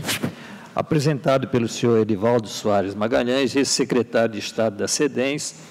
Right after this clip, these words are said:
em face do acórdão dez mil quatrocentos e trinta e sete do plenário, exarado nos autos do processo dezenove mil e noventa e três. Em síntese,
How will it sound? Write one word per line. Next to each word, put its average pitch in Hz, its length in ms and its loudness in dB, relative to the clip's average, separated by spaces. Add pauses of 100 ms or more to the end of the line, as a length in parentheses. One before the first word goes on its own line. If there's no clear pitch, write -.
(260)
em 170 100 2
face 147 380 0
do 147 80 4
acórdão 131 360 2
dez 127 220 2
mil 127 160 2
quatrocentos 123 520 0
e 120 40 -8
trinta 123 280 0
e 110 40 2
sete 120 460 2
do 98 100 -4
plenário, 117 500 2
exarado 117 440 0
nos 110 200 -6
autos 120 280 0
do 117 100 -4
processo 110 520 -4
dezenove 120 420 0
mil 113 180 0
e 120 40 2
noventa 120 360 0
e 107 60 0
três. - 420 -10 (1800)
Em 160 160 4
síntese, - 720 2